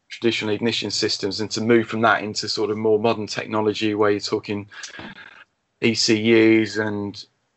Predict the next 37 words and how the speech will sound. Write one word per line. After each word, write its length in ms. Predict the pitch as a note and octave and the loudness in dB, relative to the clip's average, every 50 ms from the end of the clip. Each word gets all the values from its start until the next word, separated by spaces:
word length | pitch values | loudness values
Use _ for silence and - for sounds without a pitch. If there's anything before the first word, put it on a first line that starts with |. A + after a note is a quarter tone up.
| _ - | _ 2
wastegates 1600 | A#2 A#2 A2+ A2 - - - - - B2+ A#2 A2+ A2+ A2 A2 G#2+ G#2+ G#2 G2+ - _ _ _ - - - - - - - G2+ | 4 4 4 4 0 -6 -6 -4 0 2 2 2 2 0 0 -2 -4 -6 -10 -14 _ _ _ -18 -16 -16 -14 -14 -16 -14 -14
and 520 | G#2 G2+ G2 G2 G2+ G2 G2 G#2 G2+ G2+ _ _ _ _ _ _ _ _ - | -12 -12 -12 -12 -14 -14 -14 -16 -16 -18 _ _ _ _ _ _ _ _ -18
control 440 | - G#2 F#2+ - B2 A2+ A2 A2 | -16 -12 -8 -2 0 4 4 2
valves. 520 | G2+ G#2+ A2+ A2 A2 A2 A2 G#2+ G#2 - A#2 | 4 4 4 4 4 4 2 0 -2 -4 -6
And 260 | A2 A2 A2 G#2+ - | -8 -8 -8 -10 -2
yeah, 200 | B2 B2+ A2+ G#2+ G#2 | 0 4 4 4 4
it 100 | G2 A2 | 4 0
was 160 | A2+ A2+ A2+ | -2 -2 -2
a 80 | B2 A#2 | -2 2
real 560 | B2 C3 B2+ A#2+ A#2 A2+ A2 A2 G#2+ G#2 _ _ _ _ _ _ - | 4 4 6 6 6 6 4 0 -4 -8 _ _ _ _ _ _ -6
learning 380 | A2 A#2 A#2 A2+ A2 A2 G2+ | 0 0 0 0 0 -4 -8
process, 540 | - - G2+ G2+ G2+ - - - G2+ F#2+ - | -10 -6 -6 -6 -4 -4 -6 -6 -6 -8 -10
but 160 | - _ - | -14 _ -14
I 100 | - G#2+ | -12 -8
loved 300 | G#2+ A2+ A#2 A#2 _ - - | -4 -4 -6 -6 _ -8 -6
it. 180 | F#2 F#2 - - | -6 -6 -8 -12
And 320 | - G2 G2 F#2+ F#2+ - - _ _ _ _ _ _ - | -14 -14 -14 -16 -18 -20 -20 _ _ _ _ _ _ -8
again, 280 | A2+ A2+ A#2+ A2 G#2+ | -4 0 0 0 0
it 160 | G#2+ G2 - - | 0 -4 -6 -4
sent 240 | - C3+ A2 - | -4 -4 -4 -2
me 100 | - A2+ | -2 -2
off 240 | A2 G#2 G#2 - - | -2 -2 -4 -4 -6
on 180 | A2 G#2+ G#2+ A2 | -6 -4 -2 -2
lots 240 | A2+ G2+ - - G#2+ | -2 -2 -4 -6 -6
of 80 | G2+ | -4
other 180 | A2+ A2 A2 G2+ | -2 -2 -2 -4
different 380 | - A2+ G#2+ - - G2 F#2 | -4 -4 -8 -8 -10 -14 -8
directions. 640 | - G2+ G2+ G#2+ G#2 - - - - G#2+ G#2 G2 - | -6 -2 0 0 0 -2 -4 -8 -10 -8 -8 -8 -8
And, 100 | G#2+ G#2+ - - - - - - - - - | -10 -10 -14 -16 -16 -14 -14 -14 -16 -6 0
and 80 | B2+ B2+ | 0 4
again, 220 | B2 E3 D3+ D3 | 6 6 6 8
that 120 | D3+ C#3 | 6 4
was 120 | B2+ A#2+ C3+ | 4 2 0
an 80 | C#3 | 0
interesting 380 | C#3 C3+ - C#3+ C3 - C#3 B2 | 0 0 0 -4 -4 -4 -4 -6
time 220 | - C#3+ C3 B2+ | 0 0 0 0
because 360 | A#2+ A#2+ - C3+ B2 - - | 0 -2 -4 -4 -4 -4 -8